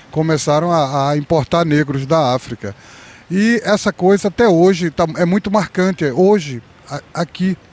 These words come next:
né? Quem são as empregadas domésticas? Né? Quem são os porteiros?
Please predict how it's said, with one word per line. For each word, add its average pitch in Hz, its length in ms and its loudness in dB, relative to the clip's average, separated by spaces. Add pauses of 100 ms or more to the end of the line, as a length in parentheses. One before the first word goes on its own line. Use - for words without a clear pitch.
(260)
né? 156 240 -2 (260)
Quem 254 140 2
são 208 220 0
as 175 100 0
empregadas 147 500 -2
domésticas? 120 800 -8 (640)
Né? 123 100 -12
Quem 233 180 -2
são 202 200 -2
os 180 100 -4
porteiros? 127 800 -4